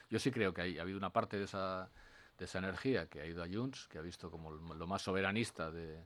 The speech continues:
del mundo soberanista catalán, y otra gente que se ha quedado en, que se ha quedado en casa, ¿no? Porque efectivamente, lo decíamos antes, no ha habido, eh, una alta est-,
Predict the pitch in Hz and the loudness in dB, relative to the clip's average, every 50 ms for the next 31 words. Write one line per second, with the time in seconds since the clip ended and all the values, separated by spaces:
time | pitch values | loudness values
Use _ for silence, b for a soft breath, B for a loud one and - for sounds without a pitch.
0 | - _ - 95 78 78 85 87 87 90 - 92 90 90 90 90 95 92 - - | -16 _ -14 -12 -10 -8 -8 -6 -6 -6 -4 -4 -4 -2 -2 -2 -4 -4 -6 -8
1 | 90 90 98 - 98 98 110 131 139 - B B B B B B B B B B | -6 -4 -2 0 2 2 2 2 0 -4 B B B B B B B B B B
2 | B - 101 87 85 87 90 87 - 98 92 92 101 98 87 104 104 107 117 95 | B -6 -4 -4 -4 -2 -4 -4 -4 -4 -4 -2 -2 -2 -2 -2 0 0 0 0
3 | 80 76 73 73 71 73 73 71 69 73 78 - - _ _ _ _ _ _ _ | 0 -2 -4 -6 -8 -10 -12 -14 -14 -16 -18 -20 -20 _ _ _ _ _ _ _
4 | - - - _ _ _ - - _ _ - 80 - 82 87 98 95 76 65 65 | -20 -20 -20 _ _ _ -20 -20 _ _ -8 -6 -6 -4 -2 -2 -2 -2 -4 -6
5 | 65 - 104 - - 67 69 92 117 - - 78 - - - 64 - 82 82 90 | -4 -4 -4 -2 -4 -8 -10 -10 -12 -10 -12 -14 -12 -12 -12 -12 -12 -8 -4 -2
6 | 85 90 92 90 104 104 107 98 90 82 82 82 - 104 92 78 71 - 107 117 | -2 -2 -2 -4 -4 -4 -4 -4 -4 -6 -6 -6 -4 -6 -6 -6 -8 -8 -8 -8
7 | 107 - 82 80 85 82 85 87 87 87 87 87 - - B B B B B B | -8 -10 -12 -10 -8 -8 -6 -6 -6 -6 -4 -6 -6 -8 B B B B B B
8 | B B B B B B B - - - 73 76 76 76 76 76 78 82 87 85 | B B B B B B B -16 -12 -10 -8 -8 -6 -6 -6 -6 -6 -6 -4 -2
9 | 87 85 85 92 92 - - 85 85 - | -2 0 0 0 -2 0 0 -2 -2 -2